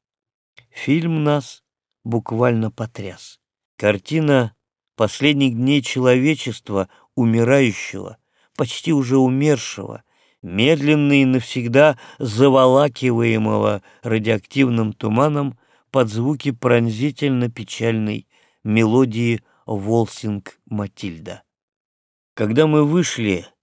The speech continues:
на веселые солнечные улицы Москвы, я, помнится, признался А Н, что мне хочется каждого встречного военного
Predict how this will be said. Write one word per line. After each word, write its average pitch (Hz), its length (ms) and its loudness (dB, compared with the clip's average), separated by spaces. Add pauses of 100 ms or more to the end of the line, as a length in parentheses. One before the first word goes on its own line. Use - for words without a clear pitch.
на 113 120 -6
веселые 143 640 0
солнечные 131 920 -2
улицы 127 520 -4
Москвы, 113 680 -2 (1040)
я, 117 240 2
помнится, 165 520 -2
признался 147 800 -2
А 131 140 2
Н, 139 240 2 (540)
что - 260 -6
мне 147 160 0
хочется - 880 -6
каждого 147 500 0
встречного 120 880 -4
военного 117 800 0